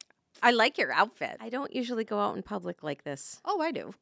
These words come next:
Speaker 2: <laughs>
Speaker 1: No, I'm just kidding.
Speaker 2: So, why are
Speaker 1: Oh,
Speaker 2: we
Speaker 1: wait, we shouldn't give away why we're doing it, but there is a reason
Speaker 2: Okay.
Speaker 1: that we are wearing this,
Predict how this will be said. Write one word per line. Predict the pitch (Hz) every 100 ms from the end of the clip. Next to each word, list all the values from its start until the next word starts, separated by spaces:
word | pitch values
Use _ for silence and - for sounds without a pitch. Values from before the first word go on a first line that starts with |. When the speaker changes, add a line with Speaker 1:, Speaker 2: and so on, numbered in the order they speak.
| _ _ _
Speaker 2:
<laughs> | 381 571 - -
Speaker 1:
No, | 262 262 302
I'm | 294 254
just | 180 190
kidding. | - - - - - _ _ 403 - -
Speaker 2:
So, | 294 277 277 254 _ _ _ _ _
why | 226 240
are | 247
Speaker 1:
Oh, |
Speaker 2:
we | 254
Speaker 1:
wait, | 254 214
we | 202 247
shouldn't | 240 302 311 311 - _ 208
give | 247
away | 254 226
why | 185 196 196
we're | 202
doing | 180 165 165
it, | 151
but | 196
there | 285
is | 330 285
a | 302
reason | 254 247 190 131 127 185 -
Speaker 2:
Okay. | 196 180 - - - _
Speaker 1:
that | 196
we | 180 185
are | 175
wearing | 180 165 156 123
this, | 92 -